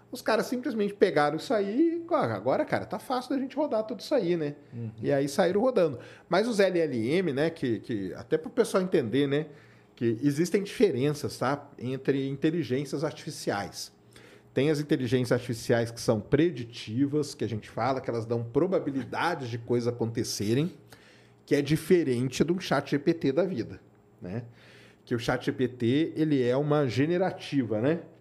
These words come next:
Speaker 1: Ou
Speaker 2: Uhum.
Speaker 1: seja, ele tem que dar uma resposta. Quantos mundiais tem o Palmeiras? Dois mundiais.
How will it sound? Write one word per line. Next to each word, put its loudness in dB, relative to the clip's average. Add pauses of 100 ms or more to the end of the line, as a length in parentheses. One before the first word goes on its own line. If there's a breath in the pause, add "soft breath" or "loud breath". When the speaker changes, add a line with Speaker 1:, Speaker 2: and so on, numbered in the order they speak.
(120)
Speaker 1:
Ou -4
Speaker 2:
Uhum. -2
Speaker 1:
seja, 2
ele -4
tem -2
que -4
dar 0
uma -4
resposta. -4 (520 loud breath)
Quantos 4
mundiais 2
tem 0
o -2
Palmeiras? 2
Dois 2
mundiais. -2